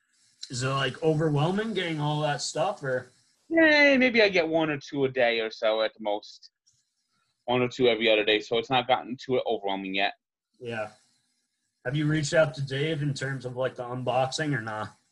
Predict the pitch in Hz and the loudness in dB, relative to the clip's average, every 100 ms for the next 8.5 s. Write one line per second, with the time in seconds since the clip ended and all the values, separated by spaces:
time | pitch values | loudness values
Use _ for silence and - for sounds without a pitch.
0 | _ _ _ _ 160 185 180 180 185 180 | _ _ _ _ -4 0 2 4 2 0
1 | 160 156 147 120 113 110 _ _ _ _ | 0 0 -2 -4 -6 -12 _ _ _ _
2 | _ _ _ _ _ _ _ _ _ 143 | _ _ _ _ _ _ _ _ _ -10
3 | 156 180 165 143 156 139 139 127 123 131 | -2 0 0 -2 -8 -2 -2 -2 -2 2
4 | 123 110 - 120 104 95 - 95 - _ | 2 2 -6 -4 -4 -4 0 0 0 _
5 | _ _ _ _ _ _ _ - 95 90 | _ _ _ _ _ _ _ -8 -4 -4
6 | - _ _ _ _ _ _ _ _ _ | -8 _ _ _ _ _ _ _ _ _
7 | _ _ 107 98 98 95 101 104 113 - | _ _ -8 -4 -4 -6 -8 -8 -10 -4
8 | 92 101 104 90 | -4 -4 -6 -10